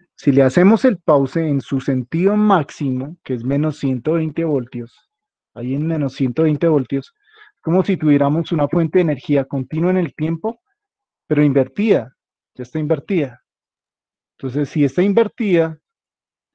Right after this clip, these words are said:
esta área bajo la curva que es negativa, va a arrancar por acá, ¿sí?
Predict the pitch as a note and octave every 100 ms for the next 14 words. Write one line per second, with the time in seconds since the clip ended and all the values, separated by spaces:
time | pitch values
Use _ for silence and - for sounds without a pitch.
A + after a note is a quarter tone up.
0 | _ _ _ _ _ _ - G3 G3 G#3
1 | G#3+ F#3+ D3+ C#3 B2+ - C#3 C#3 D3+ -
2 | B2+ C#3 D#3+ F#3 - D#3+ C#3+ D3 D3 _
3 | _ _ - B2+ C#3 D#3 D3 D#3+ C#3+ _
4 | _ - E3 D3 B2+ D#3+ D#3 C#3+ _ _
5 | _ _ _ _ _ _ _ _ D3+ E3+